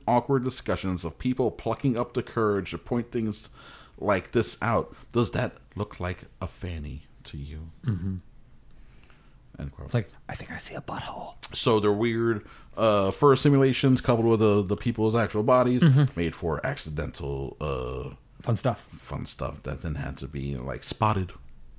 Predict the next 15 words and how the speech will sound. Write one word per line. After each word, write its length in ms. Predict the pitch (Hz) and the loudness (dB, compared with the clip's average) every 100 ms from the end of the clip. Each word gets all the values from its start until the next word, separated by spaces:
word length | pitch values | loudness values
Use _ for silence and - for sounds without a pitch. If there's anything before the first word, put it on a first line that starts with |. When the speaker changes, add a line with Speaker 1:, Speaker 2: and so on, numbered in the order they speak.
| - - - - - | -20 -20 -20 -20 -12
Speaker 1:
and 120 | - | -8
removed. 360 | 73 76 78 - | -6 -6 -8 -4
Speaker 2:
Mm-hmm. 180 | 117 110 - - - - - - - - - - - | -2 -2 -6 -20 -20 -20 -20 -20 -20 -20 -20 -20 -4
Speaker 1:
Um, 580 | 104 101 95 87 87 82 - - - | -2 0 0 0 -2 -4 -8 -20 -2
Cats, 520 | 180 180 - - - - - _ - - - - - | 0 0 -2 -8 -8 -14 -20 _ -20 -20 -20 -20 -8
the 80 | 110 | 0
movie 440 | 113 123 117 107 | 2 4 2 0
that 160 | 98 87 | -2 -2
keeps 180 | 131 120 | -2 0
on 140 | 104 | 0
giving. 320 | 101 127 73 - _ - - - - - - - - - - _ _ - _ 127 | 2 0 -2 -8 _ -20 -20 -12 -12 -12 -20 -20 -20 -20 -20 _ _ -20 _ 0
Speaker 2:
Mm-hmm. 140 | 120 165 - - - - _ - | 0 0 -10 -20 -20 -20 _ -14
Speaker 1:
Uh, 420 | 76 101 98 92 90 | -2 2 2 2 0
someone 320 | - 120 98 | 0 0 0
else 380 | 120 - - | -4 -8 -16